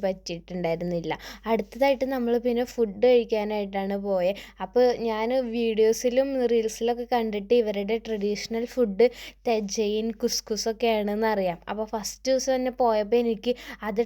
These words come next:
ട്രൈ ചെയ്യണമെന്ന് പറഞ്ഞിട്ട് നമ്മളെല്ലാവരും അതൊക്കെയാണ് ഓർഡർ ചെയ്തിട്ടുണ്ടായിരുന്നത്. ഇതെല്ലാം ഒരു വേവിച്ച type of ഫുഡാണ്. പിന്നെ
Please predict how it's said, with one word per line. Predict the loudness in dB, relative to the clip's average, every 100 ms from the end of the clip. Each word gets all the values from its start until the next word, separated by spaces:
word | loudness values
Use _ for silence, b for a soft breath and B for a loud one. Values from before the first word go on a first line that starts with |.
| 2
ട്രൈ | 2 2 2
ചെയ്യണമെന്ന് | -2 0 -2 -2
പറഞ്ഞിട്ട് | -2 -4 -4
നമ്മളെല്ലാവരും | -4 -2 0 0 0 2 0 B B B -10 -4
അതൊക്കെയാണ് | -2 -2 2 4 4 0 0
ഓർഡർ | 0 0 -2
ചെയ്തിട്ടുണ്ടായിരുന്നത്. | -2 -2 -6 -4 -4 -4 -4 -8 -12 _ -2
ഇതെല്ലാം | 2 2 2
ഒരു | 0 0
വേവിച്ച | 4 4 2 -2 -4 2
type | 2 2 0
of | -2
ഫുഡാണ്. | -6 -4 -2 -2 -2 -2
പിന്നെ | -2